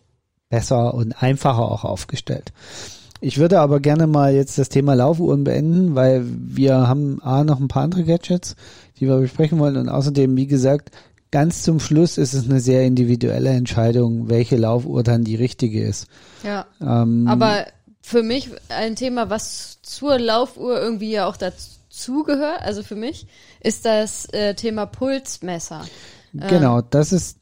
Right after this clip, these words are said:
Speaker 1: das ist zum Beispiel ein Thema, ähm, wo es einfach drei gängige Varianten mittlerweile gibt. Ähm, das eine ist, dass es gibt mittlerweile Handgelenksmessung, die direkt in die Uhr integriert ist.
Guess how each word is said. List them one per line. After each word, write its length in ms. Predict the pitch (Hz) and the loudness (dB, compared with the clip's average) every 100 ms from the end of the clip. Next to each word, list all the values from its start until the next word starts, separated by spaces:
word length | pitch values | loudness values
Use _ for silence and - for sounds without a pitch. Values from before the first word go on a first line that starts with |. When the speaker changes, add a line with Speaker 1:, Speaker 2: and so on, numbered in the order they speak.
| - | 0
Speaker 1:
das 220 | 156 151 | 0 2
ist 120 | 175 | 0
zum 140 | 160 147 | 0 2
Beispiel 360 | 143 143 143 | 2 2 2
ein 120 | 131 127 | 2 2
Thema, 580 | 135 135 131 127 120 - | 2 2 4 2 2 -2
ähm, 500 | 117 110 113 113 113 | 0 0 -2 -4 -2
wo 120 | 113 117 | 0 0
es 220 | 110 - - | 0 -6 -4
einfach 420 | 120 117 117 - _ - _ _ _ _ _ _ _ _ - | -2 0 -2 -4 _ -20 _ _ _ _ _ _ _ _ -12
drei 580 | - 110 110 165 226 247 - | -4 0 2 4 4 2 0
gängige 500 | - 156 190 - 175 | 0 2 2 2 2
Varianten 600 | 165 151 151 175 196 190 | 4 4 4 2 2 2
mittlerweile 560 | 180 180 165 165 175 175 | 2 2 4 4 4 2
gibt. 460 | 180 208 - - - 127 - - | 0 -2 -6 -14 -14 -20 -12 -2
Ähm, 400 | 123 120 120 120 | 2 2 2 0
das 180 | 120 | 0
eine 320 | 120 117 131 127 | 0 2 4 2
ist, 200 | 123 123 | 0 -4
dass 180 | - _ - - - - _ | -4 _ -20 -20 -20 -20 _
es 120 | - | -10
gibt 200 | - - | -8 -2
mittlerweile 460 | 139 127 120 117 110 | 2 4 4 4 2
Handgelenksmessung, 1080 | 135 - 170 175 220 - 160 175 208 233 233 - - _ | 0 2 4 4 2 0 0 2 2 2 -4 -16 -20 _
die 100 | 135 | 0
direkt 340 | 127 127 131 135 | 2 4 2 2
in 120 | 127 | 2
die 120 | 120 | 2
Uhr 260 | 135 135 131 | 2 2 2
integriert 580 | 117 113 117 - 160 180 | 0 -4 -6 -4 -2 -2
ist. 280 | 190 - | -4 -6